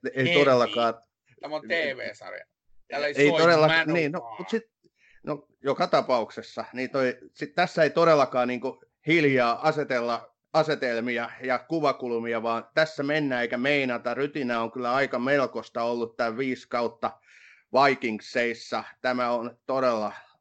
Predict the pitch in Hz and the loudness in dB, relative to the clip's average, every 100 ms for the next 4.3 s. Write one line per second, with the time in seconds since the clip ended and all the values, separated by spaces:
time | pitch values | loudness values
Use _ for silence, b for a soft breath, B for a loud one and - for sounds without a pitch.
0 | - 117 120 113 - 104 95 90 104 101 | -12 -4 -2 -4 -6 -6 -6 -6 -6 -4
1 | 95 90 - _ _ _ _ - 123 127 | -6 -8 -12 _ _ _ _ -6 -6 -2
2 | 117 104 113 110 117 123 120 107 107 104 | -2 -2 -4 -2 0 2 0 -2 -8 -6
3 | 101 113 104 87 - 107 113 117 - _ | 0 2 2 0 0 -2 -2 -2 -4 _
4 | 120 113 101 | -4 -2 -4